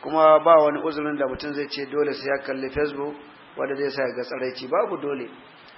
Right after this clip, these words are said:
Iyayenmu da kakanninmu ba su yi amfani da waya ba, kuma sun rayu tsaf cikin rayuwarsu. Ba su yi amfani da Facebook ba, sun yi rayuwa, rayuwarsu, rayuwa tsaf cikin mutunci.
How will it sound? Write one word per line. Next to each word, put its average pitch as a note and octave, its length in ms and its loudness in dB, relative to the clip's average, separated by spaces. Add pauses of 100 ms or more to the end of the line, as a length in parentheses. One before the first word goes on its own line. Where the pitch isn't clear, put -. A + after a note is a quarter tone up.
Iyayenmu D3+ 440 4
da C3+ 140 -2
kakanninmu C#3 840 -4 (400)
ba C3 80 -6
su D3 100 2
yi F3 80 6 (120)
amfani C#3 320 0
da C#3+ 120 2
waya C#3 340 6
ba, A#2+ 180 -2 (160)
kuma E3+ 200 -4
sun F#3 180 0
rayu D3+ 220 8
tsaf D#3+ 320 -2
cikin E3 240 -2
rayuwarsu. C3 580 2 (380)
Ba - 100 -6
su - 80 2
yi F3+ 80 4
amfani D#3+ 400 4
da D3+ 100 4
Facebook D3 400 2
ba, B2+ 160 -2
sun D#3 200 -6
yi E3+ 80 -2
rayuwa, D3+ 400 4 (100)
rayuwarsu, C#3+ 560 0
rayuwa D3+ 340 4
tsaf D3+ 200 -2
cikin D#3 280 -8
mutunci. D#3 460 -8